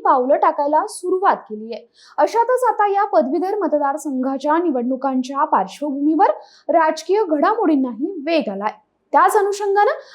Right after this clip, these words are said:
आता शरद पवारांच्या राष्ट्रवादीला मोठा धक्का बसण्याची चिन्ह निर्माण झाली आहे.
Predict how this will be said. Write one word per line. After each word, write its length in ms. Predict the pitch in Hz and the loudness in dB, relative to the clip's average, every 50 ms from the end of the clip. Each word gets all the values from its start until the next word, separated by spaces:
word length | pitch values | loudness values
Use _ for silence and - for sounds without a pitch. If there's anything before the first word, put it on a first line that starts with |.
| - - | -8 -4
आता 200 | 311 302 381 392 415 | 0 2 4 2 2
शरद 260 | 403 392 349 381 392 | 2 2 0 0 0
पवारांच्या 640 | 392 415 392 392 392 403 403 403 403 392 403 427 440 453 | 0 0 2 2 2 2 2 0 -4 -6 -4 -4 -2 0
राष्ट्रवादीला 720 | 403 277 233 - - - 285 294 302 294 254 339 294 302 349 | 0 0 -2 -4 -8 -10 -8 -6 -4 -2 0 2 2 2 0
मोठा 400 | 453 415 294 262 254 254 285 339 370 302 233 | 0 -4 -4 -4 -4 -4 -2 -2 -2 -2 -2
धक्का 300 | 277 262 - - - 381 | -4 -6 -4 0 0 0
बसण्याची 520 | 403 302 302 294 - 247 233 233 226 269 277 | 2 2 0 0 -2 -8 -8 -8 -8 -10 -8
चिन्ह 400 | 269 - 339 294 247 233 247 311 | -4 0 2 2 2 2 0 0
निर्माण 460 | 339 294 285 285 311 339 311 226 202 | 0 0 0 0 0 0 0 -2 -4
झाली 260 | 196 208 202 202 226 | -8 -10 -8 -4 -2
आहे. 100 | 254 - | -2 -4